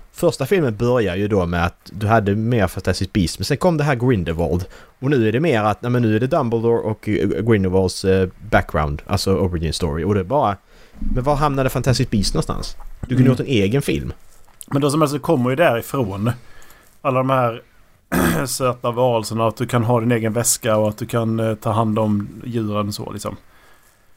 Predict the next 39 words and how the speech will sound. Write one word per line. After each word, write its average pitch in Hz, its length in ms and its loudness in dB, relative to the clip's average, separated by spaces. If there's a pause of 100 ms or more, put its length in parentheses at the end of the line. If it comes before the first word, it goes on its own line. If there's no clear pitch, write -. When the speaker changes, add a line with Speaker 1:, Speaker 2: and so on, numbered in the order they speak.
Speaker 1:
Mm. 101 340 2
Speaker 2:
Så 123 60 2
det, 143 100 0 (200)
det, 131 440 2
det 131 160 -2
har 120 120 2
jag 135 240 2
inte, 120 180 -2
eh, 101 320 -2 (160)
arg 101 160 0
på 104 100 -8
överhuvudtaget. 101 480 -2
Det - 80 -12
kan 113 160 -2
du 107 60 0
välja 95 400 -4
om 92 160 -8
du 95 60 -10
vill 95 120 -10
göra 95 140 -6
förmodligen. 92 380 -10 (1400)
Ehm. 107 280 -2
Speaker 1:
Ja, 131 120 2
ja, 113 200 0
nej, - 0 -
men 123 140 -2
jag 131 100 0
bara 131 100 2
tycker 127 240 -4
det, 120 240 2
det 117 80 -2
är 120 60 -2
väldigt 117 300 0
så 101 260 0
att, 92 160 -2
ja, 117 140 4
men 117 140 -2
det, 117 360 0
de, 131 120 0